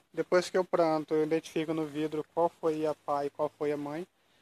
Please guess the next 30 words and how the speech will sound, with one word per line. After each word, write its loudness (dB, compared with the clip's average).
pra 0
que 0
eu 4
possa 0
ter -4
uma 0
identificação -4
correta, -4
pra -14
que -14
eu -10
possa -8
fazer -2
todo 0
o -6
meu 2
controle 0
de -8
qualidade, -2
o -8
controle -8
de, -6
de, -6
de -14
saber -6
quais -4
possíveis -12
cores -6
pode -2
ter -4